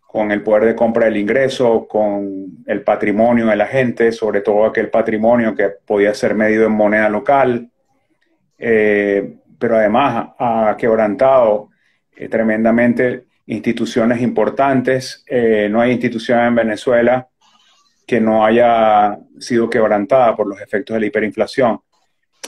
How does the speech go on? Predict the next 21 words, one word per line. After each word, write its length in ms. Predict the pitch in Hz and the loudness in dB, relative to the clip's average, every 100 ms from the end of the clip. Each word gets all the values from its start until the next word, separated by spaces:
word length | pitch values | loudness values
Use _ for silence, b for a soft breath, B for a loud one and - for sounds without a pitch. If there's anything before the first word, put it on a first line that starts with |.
| - _ | -20 _
Entonces, 320 | - 135 156 | -4 -4 0
claro, 320 | 165 151 135 | 2 4 4
eso 260 | 127 - - | 2 -2 -2
parece 360 | 139 139 135 | 0 0 -2
estar, 460 | 139 - 139 139 - _ _ _ _ _ _ _ | -4 0 0 0 -4 _ _ _ _ _ _ _
ese 240 | 127 - | -4 -2
proceso 640 | 165 139 123 151 139 127 110 | -2 -2 0 -2 -2 0 0
muy 200 | 113 123 | 2 2
doloroso, 800 | 123 123 117 127 127 - 139 131 | 2 2 2 2 0 0 0 0
esa 200 | 120 120 | 0 0
gran 220 | 127 120 | 0 0
paliza 460 | 127 120 135 - | 0 0 -2 -4
parece, 640 | - 110 110 - 131 123 123 _ b b b _ _ | -2 0 -2 -2 0 0 -4 _ b b b _ _
eh, 560 | 127 120 113 110 107 104 | 0 2 4 4 2 2
ir 220 | 135 123 | 0 0
quedando 480 | 127 127 127 123 123 | 2 2 2 2 2
atrás 320 | 120 127 127 | 2 0 -2
poco 280 | - 113 135 | -4 -2 0
a 80 | 127 | 0
poco, 320 | 113 - 113 | -2 -2 -4
pero, 400 | 117 110 107 - | 0 0 -2 -4